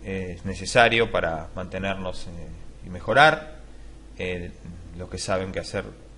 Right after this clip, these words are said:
háganlo, y los que no saben, se agregan al Facebook personal y me preguntan. No se olviden de agregarse al Instagram, muchachos, que va a haber otra información por ahí, así que vamos a sumar,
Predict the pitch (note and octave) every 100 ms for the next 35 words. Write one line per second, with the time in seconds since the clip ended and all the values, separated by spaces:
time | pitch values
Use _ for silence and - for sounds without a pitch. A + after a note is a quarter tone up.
0 | - - F#2+ G2+ A#2 B2+ B2+ - F#2+ F#2
1 | F#2+ F#2 G2 G#2+ F#2+ G2 G2+ - - -
2 | - F2+ F2+ G2 F#2 F2 - G2 F#2 -
3 | G#2 A2 G2+ F#2+ F#2 E2 D2+ D#2+ F2+ A#2+
4 | B2 A2 A2 G2+ F#2+ G2+ G2+ G2+ G2+ A2+
5 | G2+ F#2 F#2+ F#2+ A#2 A2 F#2+ F#2 G2 G2+
6 | F#2+ F2 F#2 F#2 F2+ G2+ G2 F2+ F#2+ A2+
7 | - - - - - - - G2 F#2 F#2
8 | G#2+ G#2+ G2+ - F2 F#2+ G2 F#2+